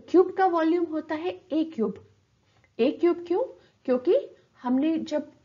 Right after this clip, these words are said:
क्यूबॉइड का वॉल्यूम देखा था तो L into B into H, length into width into height। Similarly क्यूब में भी होगा length into width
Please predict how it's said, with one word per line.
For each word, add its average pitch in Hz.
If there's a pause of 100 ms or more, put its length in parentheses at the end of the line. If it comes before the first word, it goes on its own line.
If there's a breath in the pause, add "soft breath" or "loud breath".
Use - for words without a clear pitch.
(200)
क्यूबॉइड 294
का 359
वॉल्यूम 311
देखा 311
था 381
तो -
L 311
into 359
B 302 (100)
into 269 (140)
H, - (480 soft breath)
length 349
into 339
width 269
into 254 (140)
height। 269 (300 soft breath)
Similarly 285
क्यूब 320
में 370
भी 370
होगा 370 (120)
length 277 (120)
into 247
width 320